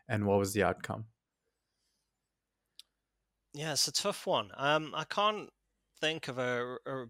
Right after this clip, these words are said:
Speaker 2: specific client or situation. I might just talk about my sort of approach to this scenario where it's, um, it's a specific challenge to solve. Um, so I think when you're presented with a specific challenge,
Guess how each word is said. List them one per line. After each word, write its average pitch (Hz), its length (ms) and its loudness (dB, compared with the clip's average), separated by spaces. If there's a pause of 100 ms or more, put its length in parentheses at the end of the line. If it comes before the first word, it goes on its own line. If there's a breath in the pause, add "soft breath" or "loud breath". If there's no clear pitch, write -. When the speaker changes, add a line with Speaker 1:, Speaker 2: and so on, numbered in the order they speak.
Speaker 2:
specific - 540 -4
client 135 440 0
or 139 80 -6
situation. 156 920 -4
I 135 120 0 (120)
might 147 160 -4
just - 140 -4
talk 123 100 -8
about 110 160 -2
my 107 220 -6
sort - 200 -10
of 98 100 -18 (200)
approach 120 520 -6
to 123 100 -6
this 117 180 -4
scenario 120 500 -6
where 104 200 -6
it's, - 240 -8
um, 95 540 -14 (160)
it's - 160 -12
a - 60 -14
specific - 520 -10
challenge 123 360 -12
to - 100 -10
solve. 165 300 -4 (2000 loud breath)
Um, 147 200 2
so 175 120 2
I 156 40 0
think 202 160 2
when 190 100 4
you're 160 80 2
presented 143 400 4
with 127 160 0
a - 20 -6
specific - 600 -2
challenge, 127 800 0